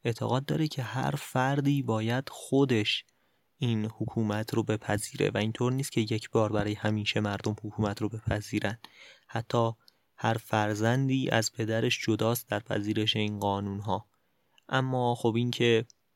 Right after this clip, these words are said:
آیا انسان می‌تونه از این جامعه خارج بشه و بگه من دیگه با شما کاری ندارم و قوانین رو پیگیری نمی‌کنم، علاقه‌ای هم ندارم که،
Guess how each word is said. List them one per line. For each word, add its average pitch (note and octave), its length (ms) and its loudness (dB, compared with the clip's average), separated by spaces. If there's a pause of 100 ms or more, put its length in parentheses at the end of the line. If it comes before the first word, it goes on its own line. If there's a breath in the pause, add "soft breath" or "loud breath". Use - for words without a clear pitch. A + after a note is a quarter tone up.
(280)
آیا A2 320 2
انسان A2 380 2
می‌تونه A#2 380 0
از G#2+ 260 2
این A2 260 -2 (140)
جامعه G#2 420 0
خارج G#2+ 420 2
بشه A2 220 2
و G#2+ 100 0
بگه G#2 220 -2
من G#2 160 -2
دیگه G#2 160 -2
با A2+ 100 -8
شما G#2+ 200 0
کاری G#2 240 -2
ندارم G2+ 480 -2
و G2 100 0 (300)
قوانین G2+ 440 -2
رو G2+ 220 0 (480 soft breath)
پیگیری G#2+ 440 0
نمی‌کنم، G#2 680 -2
علاقه‌ای G#2 460 0
هم G2+ 220 -2
ندارم G2+ 440 -2
که، G#2 280 -2